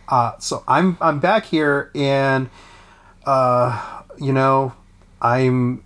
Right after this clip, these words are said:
in the process of, you know, recording the show. We've only been,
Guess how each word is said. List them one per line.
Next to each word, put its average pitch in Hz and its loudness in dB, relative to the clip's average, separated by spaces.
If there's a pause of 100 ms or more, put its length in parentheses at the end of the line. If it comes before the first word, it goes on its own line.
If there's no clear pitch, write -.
in 139 0
the 127 -2
process 143 -2
of, 127 -2
you 143 -4
know, 123 0
recording 151 0
the 127 -2
show. 175 -2 (320)
We've 131 -2
only 165 2
been, 147 0